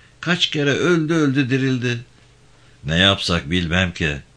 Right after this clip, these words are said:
Çaresizdi, sedire oturup yüzünü ellerinin arasına aldı.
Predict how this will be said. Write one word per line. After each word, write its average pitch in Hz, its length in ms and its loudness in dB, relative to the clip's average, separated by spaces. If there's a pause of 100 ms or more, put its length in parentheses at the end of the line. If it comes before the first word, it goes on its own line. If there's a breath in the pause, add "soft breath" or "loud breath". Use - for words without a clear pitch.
(520 loud breath)
Çaresizdi, 156 720 2
sedire 123 360 0
oturup 95 460 0
yüzünü 101 340 0
ellerinin 92 520 0
arasına 85 440 0
aldı. 73 480 -2